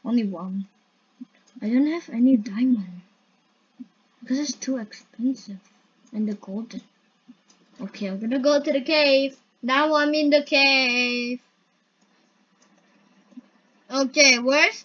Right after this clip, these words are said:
Asilop? Let's celebrate this. Teleport to me, Asilop. Uh, where is? Where is he? Oh, there is he. I'm gonna place that.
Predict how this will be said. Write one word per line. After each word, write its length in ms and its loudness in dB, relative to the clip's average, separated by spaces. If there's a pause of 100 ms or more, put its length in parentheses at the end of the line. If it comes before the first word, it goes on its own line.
Asilop? 640 -4 (140)
Let's 240 -8
celebrate 680 -6
this. 460 -14 (500)
Teleport 400 -2
to 80 -2
me, 240 2
Asilop. 640 -4 (1500)
Uh, 360 -8
where 240 -10
is? 360 -10 (2250)
Where 200 0
is 160 -4
he? 440 -6 (360)
Oh, 320 -4
there 220 -8
is 220 -12
he. 140 -18 (840)
I'm 80 -10
gonna 160 -2
place 360 -8
that. 280 -10